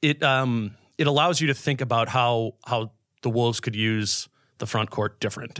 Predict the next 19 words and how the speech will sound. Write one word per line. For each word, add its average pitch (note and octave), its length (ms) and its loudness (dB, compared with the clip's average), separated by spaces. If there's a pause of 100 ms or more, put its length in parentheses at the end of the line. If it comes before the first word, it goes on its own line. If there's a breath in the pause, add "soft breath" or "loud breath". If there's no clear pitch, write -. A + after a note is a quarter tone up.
And B2 560 0 (520 soft breath)
again, E3 520 0 (880)
the, B2+ 500 2 (800 soft breath)
the A#2+ 240 -2
really E3 260 4
the C3+ 120 2
only D3+ 240 2
route B2+ 320 2
Saunders A2 320 -2
has C#3 380 2
to, A2+ 420 -2 (480 soft breath)
to - 80 -4
giving A#2 300 0
any D3+ 180 4
of A#2+ 60 2
them, A2 160 -2
including D3+ 340 2
Noah A2 160 2
Vonleh, A2+ 520 -2